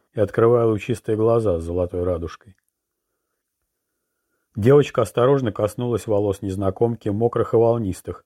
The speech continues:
запутавшимися лентами водорослей. Сдвинула и охнула, увидев удлинённое ухо.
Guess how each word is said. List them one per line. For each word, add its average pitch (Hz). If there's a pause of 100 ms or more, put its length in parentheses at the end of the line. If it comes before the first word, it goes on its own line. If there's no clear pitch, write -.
запутавшимися 104
лентами 98
водорослей. 90 (880)
Сдвинула 135
и 135
охнула, 110
увидев 104
удлинённое 92
ухо. 92